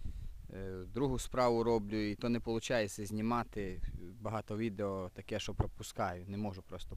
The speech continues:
по-, не можу зняти, нема можливості тої. В принципі, будемо кидати карбомід і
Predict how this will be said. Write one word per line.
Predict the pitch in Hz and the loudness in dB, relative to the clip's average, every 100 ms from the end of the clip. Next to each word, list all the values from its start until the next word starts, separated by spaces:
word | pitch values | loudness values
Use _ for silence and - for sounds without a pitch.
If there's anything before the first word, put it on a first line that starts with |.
| - | -6
по-, | 98 87 80 80 | -6 -6 -8 -8
не | 98 | -6
можу | 98 87 87 | -6 -6 -10
зняти, | - 73 - | -12 -14 -12
нема | 85 90 90 85 | -8 -8 -6 -6
можливості | 90 95 92 82 80 - - | -4 -4 -4 -6 -8 -12 -12
тої. | - - - - - - - - - - - | -12 -12 -14 -16 -16 -16 -14 -14 -14 -12 -2
В | |
принципі, | 123 127 - | 4 4 4
будемо | 117 117 113 | 2 4 4
кидати | 113 113 117 | 4 4 4
карбомід | 120 101 117 151 165 - - - - - - | 0 2 4 4 2 2 6 6 4 -2 -4
і | 104 107 104 101 | 0 4 4 4